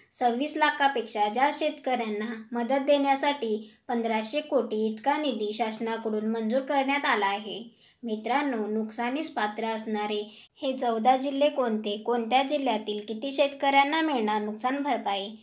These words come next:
प्रत्येक जिल्ह्यासाठी किती निधी मंजूर करण्यात आला आहे, शेतपीक प्रकारानुसार मदतीची रक्कम किती दिली जाणार आहे,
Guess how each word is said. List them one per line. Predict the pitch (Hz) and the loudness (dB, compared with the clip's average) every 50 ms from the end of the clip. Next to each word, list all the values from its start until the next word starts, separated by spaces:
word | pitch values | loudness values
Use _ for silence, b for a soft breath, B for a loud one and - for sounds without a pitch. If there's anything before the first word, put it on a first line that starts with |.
| B B B B B _ | B B B B B _
प्रत्येक | 240 214 220 220 247 262 | -4 -4 -2 -2 -2 -2
जिल्ह्यासाठी | 262 277 302 294 294 277 277 277 285 233 220 214 214 214 214 | 2 0 0 4 4 4 4 4 2 0 0 0 -4 -4 -4
किती | - 220 220 269 269 | -6 -6 -4 -2 -2
निधी | 285 294 285 269 311 320 | -2 -2 -2 -2 -2 0
मंजूर | 311 285 247 220 214 214 208 208 | 0 0 0 0 0 -2 -2 -2
करण्यात | 208 226 214 208 214 220 240 247 277 | -2 -4 -4 -2 0 -2 0 2 2
आला | 262 240 220 214 | 2 2 2 0
आहे, | 202 196 208 214 202 185 202 B B B B B B B | 0 -2 -4 -6 -8 -8 -10 B B B B B B B
शेतपीक | - - 240 233 220 220 220 - 285 277 - - | -4 2 2 2 2 0 -6 -8 -8 -8 -8 -6
प्रकारानुसार | - 233 226 - 214 208 208 220 262 294 294 269 269 220 208 208 | -6 -4 0 2 0 2 4 2 2 2 0 -2 -2 -2 -2 0
मदतीची | 208 214 220 220 220 214 214 220 214 214 214 285 302 | 0 -2 0 0 0 -2 -2 -4 -4 -4 -2 2 2
रक्कम | 302 269 - - - 208 214 214 | 2 2 0 -2 -4 -2 -2 -2
किती | 214 226 220 220 269 285 | -2 -4 -4 -4 -4 -4
दिली | 277 294 277 285 311 294 | -2 -2 -2 -2 2 2
जाणार | 294 262 226 214 208 202 196 | 2 2 2 0 -2 -2 -2
आहे, | 202 208 208 202 | -4 -6 -6 -8